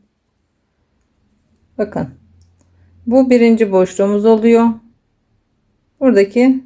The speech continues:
zincire batacağız. Yani buradakinin tepesine batmış oluyoruz zincir yaptığımızı. Bir, iki,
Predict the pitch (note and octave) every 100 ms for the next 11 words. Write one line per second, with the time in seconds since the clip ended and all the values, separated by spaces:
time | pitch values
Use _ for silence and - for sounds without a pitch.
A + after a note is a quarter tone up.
0 | _ A3+ G#3+ F#3 E3 D#3 D#3 D3+ - -
1 | - _ _ _ _ _ _ _ _ _
2 | _ _ _ _ _ _ _ _ _ _
3 | _ _ _ B3 A3 G3+ A3 A#3 G3 G3
4 | G#3+ A3 G#3 G#3 G3+ F#3+ F3 E3 E3 -
5 | D#3+ D#3 D3+ D#3+ - F3 D#3+ D#3+ D#3 D#3
6 | - D3+ D#3 D#3 - - _ _ _ _
7 | _ _ _ _ _ _ _ _ _ _
8 | _ _ _ _ _ _ - G3+ G#3 A3
9 | - _ _ _ _ _ _ _ _ _
10 | _ _ - - - G3+ G3 G#3